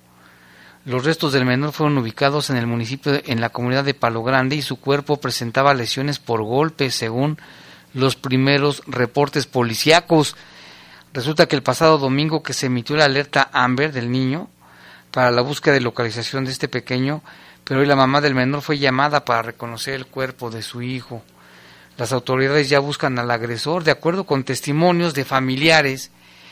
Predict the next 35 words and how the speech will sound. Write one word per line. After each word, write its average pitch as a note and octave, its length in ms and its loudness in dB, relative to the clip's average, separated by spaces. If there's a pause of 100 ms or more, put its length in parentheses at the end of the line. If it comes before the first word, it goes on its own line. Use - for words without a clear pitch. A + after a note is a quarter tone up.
(200)
este D#3 240 0
niño D#3+ 240 4
fue D#3+ 160 0
visto D3+ 320 -2
la C3+ 100 6
última D3 360 0
vez C#3 180 -2
con C3+ 220 0
un D3+ 120 2
sujeto, C3+ 520 -4
un D#3 100 0
vecino, C#3 560 -2 (640)
de B2 160 2
nombre D3 320 4
Felipe, D3+ 720 -4
identificado B2+ 760 -8
como B2 260 -4
el A#2 100 -8
Pipe, D#3 640 -2 (760)
quien C3 200 0
es D3+ 160 0
maestro C#3+ 480 2
jubilado, B2+ 560 -2
el C3 100 -2
cual C3+ 260 -2
no C3+ 60 -2
ha C3+ 60 -2
sido C3+ 240 -4
localizado B2 760 -4
según B2 380 -6
versiones B2 420 -10
de A#2 80 -12
vecinos, D#3+ 480 -14
¿no? B2+ 160 -20
Seguramente A#2 800 -10